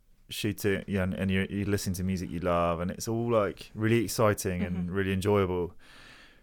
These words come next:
Speaker 1: Sometimes it's funny to start asking people for money, uh, for, for
Speaker 2: Yeah.
Speaker 1: being there. Uh, a lot of the time they're not too forthcoming unless you ask, but it's always a, like, an aw-, awkward thing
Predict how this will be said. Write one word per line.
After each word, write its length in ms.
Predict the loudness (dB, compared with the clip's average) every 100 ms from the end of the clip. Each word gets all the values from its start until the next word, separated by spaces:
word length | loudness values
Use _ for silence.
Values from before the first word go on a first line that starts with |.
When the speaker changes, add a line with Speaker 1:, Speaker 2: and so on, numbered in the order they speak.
| -20 -4
Speaker 1:
Sometimes 340 | 0 2 2
it's 120 | 2 2
funny 360 | 4 6 4
to 180 | 2 -2
start 360 | 0 4 4 6
asking 320 | 4 2 0
people 240 | 0 -2
for 100 | 0
money, 360 | 4 6 4 0 -8 -20 -20 -6
uh, 360 | 4 6 6 4
for, 100 | 2
for 60 | -4
Speaker 2:
Yeah. 180 | -2
Speaker 1:
being 220 | 4 4 6
there. 380 | 2 0 -4 -8 -4
Uh, 400 | 2 4 4 2 0 -6 _ _ -14 -2
a 80 | 2
lot 100 | 4
of 40 |
the 60 | 4
time 160 | 4 4
they're 100 | 4
not 240 | 2 -2
too 220 | -4 -4
forthcoming 520 | -2 -4 -2 0 0 0
unless 340 | 0 -2 -2
you 100 | -4 4
ask, 440 | 4 4 0 -10
but 100 | -4
it's 140 | -2 0
always 160 | 0
a, 100 | 0
like, 140 | -2 -4
an 120 | 0
aw-, 220 | 0 -2 -6 -2
awkward 300 | -4 -4 -8
thing 440 | -2 0 -2 -6